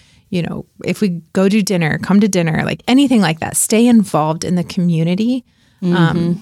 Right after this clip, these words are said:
Speaker 1: so yeah, I think being present for your students is really important in all aspects if possible.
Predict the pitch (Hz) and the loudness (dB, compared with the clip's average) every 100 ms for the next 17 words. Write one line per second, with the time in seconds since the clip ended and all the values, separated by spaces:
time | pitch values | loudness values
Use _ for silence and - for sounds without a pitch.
0 | - - 269 180 175 202 190 - 180 - | -6 -2 0 -2 -2 -4 -4 -10 -18 -20
1 | _ _ _ _ 165 208 208 190 - - | _ _ _ _ -4 0 0 -2 -4 -6
2 | 175 180 185 - - 170 165 165 160 160 | -4 -2 -4 -6 -4 -2 0 -2 -2 -6
3 | - - 170 165 165 - - 196 170 175 | -8 -4 -2 -2 -4 -6 -6 -4 -4 -4
4 | - _ 185 170 170 175 - - - - | -8 _ -2 -2 -2 -6 -8 -10 -8 -8
5 | - 185 185 - _ _ - 175 - 160 | -6 -4 -4 -6 _ _ -4 -2 -4 -8
6 | - - 156 - - - - - - - | -8 -10 -8 -10 -12 -16 -14 -14 -14 -16
7 | - | -16